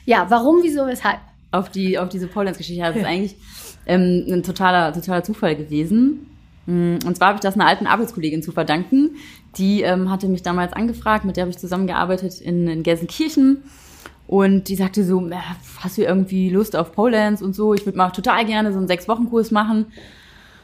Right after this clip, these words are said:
Speaker 2: Dann dachte ich, „Ja, pf, okay, kann, kann man ja mal ausprobieren.“ Und, äh, das war's dann eigentlich. Dann bin ich da auch komplett drauf hängen geblieben.
Speaker 1: Ja, witzig.
Speaker 2: Ich hab nämlich früher voltigiert und, ähm, hab eigentlich nach dem Volti immer irgendwas gesucht, was ich,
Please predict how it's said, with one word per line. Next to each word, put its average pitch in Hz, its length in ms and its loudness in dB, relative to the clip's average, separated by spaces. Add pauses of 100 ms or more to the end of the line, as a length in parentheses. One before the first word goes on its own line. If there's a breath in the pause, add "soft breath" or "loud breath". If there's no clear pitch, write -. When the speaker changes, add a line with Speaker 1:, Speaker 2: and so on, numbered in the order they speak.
(220 loud breath)
Speaker 2:
Dann 170 120 -4
dachte 175 260 -6
ich, 185 140 -6
„Ja, 165 300 4
pf, - 340 -12 (100)
okay, 247 480 4 (140)
kann, 180 280 -2 (280)
kann 196 180 -2
man 208 80 4
ja 165 120 4
mal 160 200 2
ausprobieren.“ 175 800 0
Und, 170 280 0
äh, 170 140 0
das 170 160 -2
war's 156 160 2
dann 160 120 -4
eigentlich. 143 260 -4
Dann 165 180 -2
bin 175 80 0
ich 180 80 -4
da 160 100 -4
auch 156 200 -4
komplett 185 480 -6
drauf 170 220 2
hängen 196 140 2
geblieben. 165 380 0
Speaker 1:
Ja, 285 140 0
witzig. 202 460 -10 (260)
Speaker 2:
Ich - 60 -2
hab - 80 2
nämlich 190 260 2
früher 214 240 2
voltigiert 185 680 0 (480 loud breath)
und, 185 360 2
ähm, 180 500 2 (100)
hab 196 160 -6
eigentlich 202 340 0
nach 196 180 2
dem 190 240 0
Volti 233 360 2
immer 247 300 4
irgendwas 214 400 0
gesucht, 196 400 -4
was 196 160 -4
ich, - 260 -8